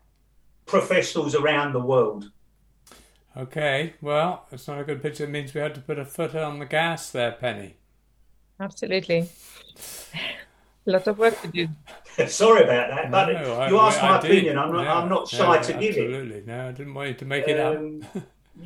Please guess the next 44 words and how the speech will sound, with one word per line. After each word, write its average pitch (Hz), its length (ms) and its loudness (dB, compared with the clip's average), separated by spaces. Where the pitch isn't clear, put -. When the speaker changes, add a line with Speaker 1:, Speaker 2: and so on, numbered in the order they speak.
Speaker 1:
you 190 120 -2
know, - 160 4
I, 208 420 6
I 208 40 4
feel 196 340 6
personally 202 540 4
upset, 175 540 4
Robin, 131 360 6
because 131 280 -2
Speaker 2:
Yeah. 143 120 8
Speaker 1:
I've 143 120 4
been 170 160 0
working, 175 420 0
like, 160 240 0
twelve 233 380 10
years. 262 420 0
Speaker 2:
Yeah. 131 180 -4
Speaker 1:
And 180 100 -2
now 220 200 4
it's - 160 -2
like 202 280 6
I'm 190 200 4
back 202 220 2
to 220 100 -4
the 196 80 2
beginning 208 500 -2
again. 135 460 -4
If 170 180 -2
I 202 140 6
look 202 140 -2
at 226 60 4
all 208 220 4
the 185 120 -2
charities, 202 680 0
they've 185 220 0
got 170 240 2
totally 175 420 -2
lost. 170 560 0
Y-, - 80 -16
y-, - 520 -18
y-, 233 360 -14
you 202 140 -2
know, 165 180 0
the, 175 240 0